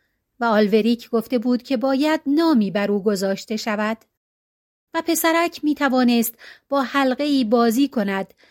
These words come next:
چون جادوگر در یک شب مه‌آلود به تپه‌اش رفته بود و برای او یک هاله ماه که با جادو در هنگام بالا آمدن ماه گرفته بود،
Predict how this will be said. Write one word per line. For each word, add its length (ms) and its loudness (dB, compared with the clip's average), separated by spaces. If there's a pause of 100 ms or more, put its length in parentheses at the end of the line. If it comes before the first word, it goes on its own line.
(220)
چون 300 0
جادوگر 720 0
در 280 -2
یک 260 -2
شب 260 -4
مه‌آلود 720 2
به 100 0
تپه‌اش 600 -4
رفته 320 -2
بود 300 -4 (520)
و 80 0
برای 420 2
او 300 0 (300)
یک 200 -4
هاله 580 2
ماه 580 0 (320)
که 120 -4
با 200 2
جادو 520 2
در 240 -2
هنگام 560 0
بالا 420 0
آمدن 580 0
ماه 420 0
گرفته 380 -4
بود، 360 -2